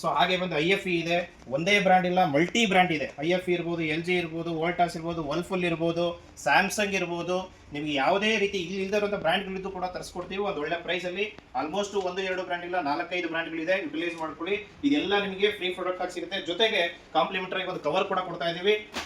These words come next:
So ಅದು ಕೂಡ ನಿಮ್ಗೆ ಸಿಗ್ತದೆ. ಆದ್ರೆ ಐ ಎಫ್ ಗೆ ಸ್ಪೆಷಲ್ ಆಗಿ ಒಂದು ಸ್ಟೀಮರ್ ಕೂಡ ಕೊಡ್ತಾ ಇದ್ದೀವಿ ಸ್ನೇಹಿತರೆ. So ಇದು ಸ್ಟೀಮರ್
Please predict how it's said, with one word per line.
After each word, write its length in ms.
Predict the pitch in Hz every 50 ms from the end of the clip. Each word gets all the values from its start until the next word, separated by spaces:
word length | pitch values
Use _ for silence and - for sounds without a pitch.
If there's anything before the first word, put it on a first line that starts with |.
| - - - -
So 100 | 190 190
ಅದು 200 | 180 160 185 185
ಕೂಡ 140 | 185 190 185
ನಿಮ್ಗೆ 160 | 180 185 -
ಸಿಗ್ತದೆ. 320 | - - - 180 190 202
ಆದ್ರೆ 440 | 190 160 175 202 196 - - - - - - -
ಐ 160 | 151 208 226
ಎಫ್ 220 | 240 233 - 220
ಗೆ 120 | 208 196 196
ಸ್ಪೆಷಲ್ 440 | - - - 160 - - 208 202
ಆಗಿ 460 | 202 190 185 220 202 185 - - - - - - - 147
ಒಂದು 200 | 156 160 175 170
ಸ್ಟೀಮರ್ 380 | - - 208 220 214 214 202
ಕೂಡ 160 | 208 208 190
ಕೊಡ್ತಾ 280 | 190 190 180 160 - 165
ಇದ್ದೀವಿ 320 | 160 147 139 135 120 - - - - -
ಸ್ನೇಹಿತರೆ. 480 | - - 160 160 156 - - - - - - - - -
So 140 | 202 196
ಇದು 140 | 190 196 185
ಸ್ಟೀಮರ್ 380 | - - 202 208 208 214 202